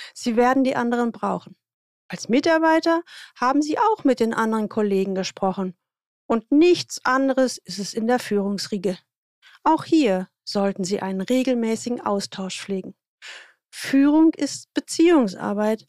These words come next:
auf allen Ebenen. Und das bedeutet, auf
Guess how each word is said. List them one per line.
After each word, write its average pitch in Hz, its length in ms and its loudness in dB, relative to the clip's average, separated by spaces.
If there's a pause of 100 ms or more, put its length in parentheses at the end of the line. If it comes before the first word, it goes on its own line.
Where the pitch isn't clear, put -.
(340)
auf - 260 -6 (140)
allen 233 560 -2 (240)
Ebenen. 202 500 -4 (380)
Und 214 180 -2
das 277 180 2
bedeutet, 247 600 0
auf 214 140 -6